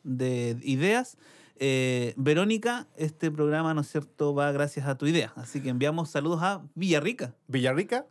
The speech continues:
Speaker 2: Verónica, todo con B corta, Ve y Dilo también. <laughs> Este, eh, este programa va dedicado a Verónica, entonces.
Speaker 1: Oye, eh, hay, antes de entrar al tema,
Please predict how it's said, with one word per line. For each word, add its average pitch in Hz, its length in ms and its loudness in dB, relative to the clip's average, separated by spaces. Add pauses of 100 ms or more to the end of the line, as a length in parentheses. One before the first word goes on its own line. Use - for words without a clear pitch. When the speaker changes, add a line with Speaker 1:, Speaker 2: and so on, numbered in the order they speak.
Speaker 2:
Verónica, 233 580 0 (140)
todo 196 160 2
con 220 160 2
B 214 100 2
corta, 247 380 0
Ve 170 160 2
y 185 60 4
Dilo 240 260 2
también. 233 340 2 (480)
<laughs> - 600 -6
Este, 147 500 2 (340)
eh, 123 540 0 (120)
este 185 220 0
programa 165 340 2
va 160 100 4
dedicado 139 300 2
a 139 40 4
Verónica, 131 340 2
entonces. 90 380 -14 (100)
Speaker 1:
Oye, 127 320 -4
eh, 120 380 -4
hay, 120 260 -2
antes 151 300 0
de 156 60 2
entrar 151 260 0
al 127 140 -2
tema, 147 380 0